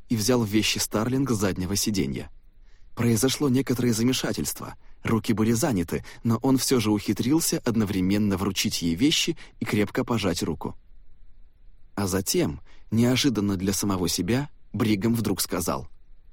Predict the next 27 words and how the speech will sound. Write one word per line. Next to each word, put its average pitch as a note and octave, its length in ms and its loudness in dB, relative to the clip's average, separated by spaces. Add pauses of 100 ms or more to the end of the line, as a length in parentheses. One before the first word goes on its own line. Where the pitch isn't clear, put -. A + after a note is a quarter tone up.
(240)
«С - 140 -2
Богом, F2 380 2
Старлинг!» D2+ 640 -6 (800)
Странно B2+ 500 2
было A2+ 220 4
услышать A#2 460 0
такое A2+ 380 2
от A2 180 -2
офицера A#2 440 0
морской A#2 400 2
пехоты. A#2 500 -2 (340)
Да F2 160 2
и G2+ 60 4
сам D3+ 260 2
он G#2 100 2
не G2+ 80 2
понимал, F#2 500 0 (300)
откуда B2+ 400 2
это C#3+ 180 2
вдруг C3 240 2
взялось, B2 500 0 (160)
и A2 80 -2
почувствовал, G#2 600 0
как F2+ 240 -4
жарко G2 400 -2
стало D#2+ 380 -2
лицо. D2+ 460 -6